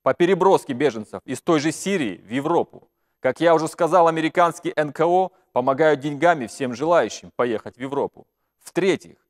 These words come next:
ни для кого уже не секрет, что игил является проектом американских спецслужб. Руководство игил сформировалось под американским контролем из бывших офицеров иракской армии в лагерях для военнопленных. Их обучили,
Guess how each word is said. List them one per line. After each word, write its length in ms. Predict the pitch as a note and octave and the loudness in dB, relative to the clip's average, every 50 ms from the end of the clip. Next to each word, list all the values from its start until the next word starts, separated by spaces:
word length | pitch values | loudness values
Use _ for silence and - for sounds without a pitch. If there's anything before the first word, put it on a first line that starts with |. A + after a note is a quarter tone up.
| _ _ _ _ _ | _ _ _ _ _
ни 80 | - C3 | -8 -2
для 160 | C#3 D#3+ E3+ | 0 0 0
кого 240 | - G3 G3+ A3+ A3 | 2 2 4 4 4
уже 160 | G3 F3 F#3+ | 4 2 0
не 120 | F#3+ F3+ | -6 -6
секрет, 460 | - - F3+ - F3 F3 C3 G#2 - _ _ _ _ | -6 -8 -8 -4 -2 -2 -2 -2 -4 _ _ _ _
что 260 | - - - - D3 D3 | -18 -14 -8 -4 -2 -2
игил 460 | D3+ D#3 C#3 D#3 G3 G3+ F#3+ E3+ - _ _ - | -2 -2 -4 -4 -2 -2 -2 -4 -6 _ _ -12
является 540 | A2 A2+ A#2 C3 C3+ D#3 E3+ G3+ - C#3+ B2 | -10 -6 -2 2 2 2 2 2 0 -4 -4
проектом 440 | - C#3+ D3+ D3 B2 - - A#2+ B2+ | -2 0 0 0 -2 -2 -6 -8 -6
американских 680 | C3+ D3+ D#3 E3+ D#3+ - F#3 D3 A#2 - - G#2+ A2+ | -4 -4 -4 -2 0 2 2 0 0 -2 -10 -20 -20
спецслужб. 600 | - _ C#3 C3+ - - - F3+ D3+ G#2+ - _ _ _ _ _ _ _ _ _ _ _ _ | -10 _ -8 -8 -8 -8 -10 -8 -8 -8 -10 _ _ _ _ _ _ _ _ _ _ _ _
Руководство 640 | - B2+ C#3 - F#3 G3 G#3+ G3+ G#3 - F#3 G3 F#3+ | -6 -2 2 4 6 6 6 4 4 0 0 0 0
игил 260 | G3 E3+ E3+ G#3 G3+ | 0 0 0 0 0
сформировалось 720 | - - - E3 D#3+ E3+ E3+ E3+ E3+ F3 F#3+ F3+ D3+ - - | 0 0 -2 -2 -2 0 2 2 4 4 6 4 4 2 0
под 140 | - C3+ C3 | -4 -4 -4
американским 640 | D3 D#3+ D#3+ D3+ - F3 E3 D3+ - - D#3 C3+ | -2 -2 -4 -2 0 0 0 0 -2 -6 -8 -2
контролем 580 | - D#3 D3+ C#3+ E3+ E3+ F3 C#3 G#2 F#2 F2 _ _ _ _ - | -2 -2 -2 0 0 0 0 0 0 -4 -8 _ _ _ _ -10
из 140 | C3 C3 B2+ | -10 -8 -2
бывших 380 | B2+ F3+ F3 - - D#3+ - | 0 0 0 0 -2 -4 -4
офицеров 500 | D#3 - - D3+ - - F#3 E3+ C3 A2+ - | -4 -4 -4 -4 -2 0 0 2 2 0 0
иракской 500 | C#3 C#3 D#3 D3 - - - - C#3 - - | 0 2 2 2 0 -2 -4 -6 -6 0 4
армии 420 | D#3 D#3+ D#3 C#3 G#2+ G2+ G2 F#2 - _ _ _ _ | 4 4 4 2 -2 -10 -12 -16 -20 _ _ _ _
в 60 | A#2 | -2
лагерях 420 | C3+ C3+ B2+ C3 C#3 D3+ D#3 C3+ A2 | 0 0 0 2 2 2 2 2 2
для 140 | A#2 B2+ A#2 | 0 -2 0
военнопленных. 720 | B2+ B2+ B2+ B2+ B2 - - C3 B2+ G#2+ F#2 E2 - _ _ _ _ _ _ _ _ | 0 0 0 -2 -4 -4 -4 -4 -4 -4 -4 -8 -14 _ _ _ _ _ _ _ _
Их 160 | D#3+ F#3 - | -8 -2 0
обучили, 580 | G#3 F#3 F3 G3 - - - C#3+ G#2+ F2+ E2+ | 0 0 0 -2 -6 -6 -6 -6 -6 -8 -10